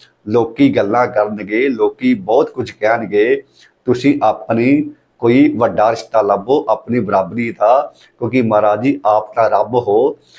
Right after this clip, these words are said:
ਤੇ ਮੈਂ ਗਰੀਬ ਹਾਂ, ਮੈਂ ਤੁਹਾਡੀ ਬਰਾਬਰੀ ਨਹੀਂ ਕਰ ਸਕਦਾ। ਮਹਾਰਾਜ ਜੀ ਨੇ ਫਿਰ ਸ਼-, ਸਮਝਾਇਆ ਕਿ ਇੱਥੇ ਸਭ ਪ੍ਰਮਾਤਮਾ ਦਾ ਬਣਾਇਆ ਹੋਇਆ ਹੈ,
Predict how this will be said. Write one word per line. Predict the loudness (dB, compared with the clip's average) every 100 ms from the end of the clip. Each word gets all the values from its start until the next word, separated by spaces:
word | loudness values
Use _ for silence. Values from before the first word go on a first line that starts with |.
| _ _ _ _ _ _ _ _ _ _ -4
ਤੇ | -2
ਮੈਂ | 0 0
ਗਰੀਬ | 0 2 2 0 -2
ਹਾਂ, | -2
ਮੈਂ | -2 -2 -2
ਤੁਹਾਡੀ | -2 -2 -2
ਬਰਾਬਰੀ | 0 -2 -2 -8
ਨਹੀਂ | -8
ਕਰ | -4 -6
ਸਕਦਾ। | -4 -12 -10 -14 -14 _ _ _ _ _ _ _ _ _ _ _ _ -4
ਮਹਾਰਾਜ | 2 4 4 2
ਜੀ |
ਨੇ | 0 2
ਫਿਰ | 0
ਸ਼-, | -2 -12 -18
ਸਮਝਾਇਆ | -4 0 2 2 2 0
ਕਿ | 0 0 4 2 0 _ _ _
ਇੱਥੇ | -4 -2 -4
ਸਭ | 0 0 0 -2 -6 _ _ _ _
ਪ੍ਰਮਾਤਮਾ | -4 0 2 0 0 -2 0
ਦਾ | 0
ਬਣਾਇਆ | -2 0 2
ਹੋਇਆ | 2 -2 -2 -2
ਹੈ, | 0 0